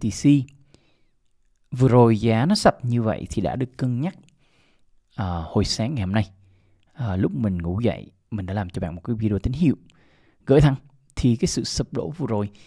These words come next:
là nó không phải là một sự bỡ ngỡ. Nhưng trong cái phát trực tuyến tối nay, mình sẽ nói về cái chuyến đi của mình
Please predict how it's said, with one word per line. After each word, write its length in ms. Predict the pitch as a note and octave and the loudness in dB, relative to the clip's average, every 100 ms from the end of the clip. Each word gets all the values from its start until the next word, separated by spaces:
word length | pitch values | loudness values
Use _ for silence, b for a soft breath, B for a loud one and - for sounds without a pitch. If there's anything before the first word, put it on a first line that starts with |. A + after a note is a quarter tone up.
| b b b - G#2+ G2+ G2 | b b b -14 -8 -6 -2
là 200 | G2+ G2+ | 0 0
nó 80 | C#3 | 0
không 180 | C#3 | -2
phải 100 | A#2 | -2
là 60 | A#2 | -4
một 120 | F2+ | -6
sự 120 | - | -12
bỡ 140 | - F2+ | -10 -8
ngỡ. 240 | F#2+ C3 - _ _ _ _ _ b b b b b b _ _ - | -4 -6 -6 _ _ _ _ _ b b b b b b _ _ -4
Nhưng 560 | C#3+ D3 C#3 C3 A#2+ A2+ | 2 4 4 2 0 0
trong 260 | B2+ A2+ | 0 -2
cái 260 | - A2 B2+ | -2 -2 -2
phát 300 | - - F#3+ - | -4 -6 -6 -6
trực 240 | - - | -12 -4
tuyến 320 | A2+ A2 C#3 F#3 - | -2 -2 -4 -8 -6
tối 180 | G#2 | -4
nay, 220 | D3 C3+ - _ _ b b b b b _ _ _ _ - | 0 0 -2 _ _ b b b b b _ _ _ _ -8
mình 360 | G3+ C3+ A#2+ | 0 2 2
sẽ 180 | - A2+ | 0 -2
nói 200 | A#2 E3 | -2 -2
về 120 | D#3+ | -2
cái 100 | G#2+ | -4
chuyến 220 | C#3 D#3+ E3 | -2 -2 0
đi 100 | D3 | 0
của 140 | F2+ | 0
mình 180 | F#2 | -4